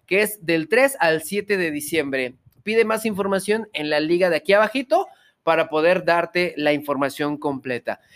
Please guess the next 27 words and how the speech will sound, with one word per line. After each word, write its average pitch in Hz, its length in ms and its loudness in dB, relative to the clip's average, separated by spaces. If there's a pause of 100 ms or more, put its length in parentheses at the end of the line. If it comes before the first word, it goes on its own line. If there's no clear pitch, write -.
(120)
Mi 277 180 4
nombre 415 240 4
es - 100 2
Julio 247 260 4
Zanagus. 139 560 -2
Recuerda 233 360 4
que 214 120 0
tú 196 120 -4
tienes 220 280 2
derecho 180 320 0
a - 20 -4
saber 156 260 -2
cuál 165 240 2
es 160 140 -6
tu 151 80 -8
misión 139 300 -8
de 147 100 0
vida 220 320 2
y, 165 100 -6
más 165 240 0
allá 147 200 0
de 143 120 0
eso, - 280 -2
la 151 140 2
obligación 135 500 -2
de 156 60 0
ejercerla. 123 520 -4